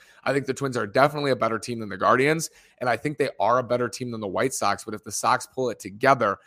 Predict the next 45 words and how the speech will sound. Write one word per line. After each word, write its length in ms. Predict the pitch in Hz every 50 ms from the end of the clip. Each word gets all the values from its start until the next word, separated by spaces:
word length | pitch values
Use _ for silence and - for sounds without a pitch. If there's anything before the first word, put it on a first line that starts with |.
| _ _ _ -
you 120 | - 135
could 180 | - 131 107 -
see 260 | - - 139 147 151
them, 340 | 131 127 113 110 107 101 98 _ _ _ _ _ _ _ _ _ _
you 80 | - 135
know, 80 | 117 104
come 240 | - - 151 151
into 180 | 151 135 135 120
their 280 | 113 104 98 - - 113
own. 280 | 117 110 101 92 95
So 300 | - - 147 139 117 - - _ _ _ _ _ -
this 200 | 156 180 - 240
is 100 | 226 -
the 120 | - 220
time 440 | - - - 147 139 135 131 131 127
right 240 | 123 120 123 120 -
now, 380 | 113 110 110 110 113 113 110 -
and 140 | - 120 123
now 160 | 127 131 160
the 120 | 175 180 160
script 280 | - - - 156 156 -
has 120 | 143 117
been 180 | - 113 110 101
flipped 320 | - - 135 135 - -
for 160 | - - 120
me 300 | 113 113 117 120 120 117
from, 420 | 98 - - 113 110 104 98 98 - _ _ _ _ _ _ -
you 120 | 123 123
know, 120 | 104 95
I'm 140 | - 110 117
a 40 | 123
little 180 | 135 135 131 -
concerned 640 | - 113 104 - - - 175 170 139 95 85 80
going 200 | - 123 123 117
into 120 | 117 117 113
this 200 | 110 107 - -
series 280 | - 113 107 107 101
that 120 | 113 110 -
the 60 | 110
Sox 380 | - - - 98 104 - - 110
are 40 |
gonna 140 | 110 110 98
close 260 | - - 107 104 101
this 200 | - 101 104 -
gap, 380 | - - 165 147 131 127 -